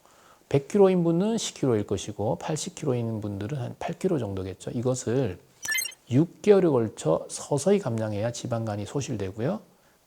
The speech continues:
간 섬유화가 있다면 개선이 됩니다. 근데 너무 급격히 빼면은요, 문제는 요요 현상도 오지만 간 섬유화가 더 악화되는 분들도 있기 때문에 보통 육 개월을 걸쳐서 자기 체중의 십 프로를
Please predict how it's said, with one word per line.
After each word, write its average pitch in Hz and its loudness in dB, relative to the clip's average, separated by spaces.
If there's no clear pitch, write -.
간 113 -2
섬유화가 110 -6
있다면 127 -6
개선이 107 -4
됩니다. 90 -14
근데 127 2
너무 220 4
급격히 175 2
빼면은요, 107 -4
문제는 117 0
요요 135 4
현상도 120 0
오지만 107 -4
간 120 -2
섬유화가 113 -6
더 - -10
악화되는 131 -4
분들도 101 -8
있기 - -8
때문에 110 -8
보통 - -8
육 117 -4
개월을 139 0
걸쳐서 101 -6
자기 110 -6
체중의 107 -10
십 - -12
프로를 123 -6